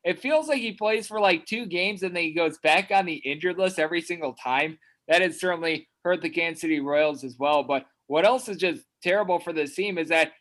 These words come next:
it feels like every single time they have a young starter that looks relatively promising, they give 'em two or three good starts, like Chris Bubic with,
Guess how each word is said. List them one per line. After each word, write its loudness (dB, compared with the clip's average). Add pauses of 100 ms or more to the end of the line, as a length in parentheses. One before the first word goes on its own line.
(120)
it -4
feels -4
like -4
every 0
single -6
time 2
they 2
have 2
a -2
young -2
starter -2 (160)
that 4
looks -2
relatively 0
promising, 0
they -4
give 0
'em -2 (300)
two -4
or 2
three 0
good 0
starts, -2
like 0
Chris -4
Bubic 2
with, 0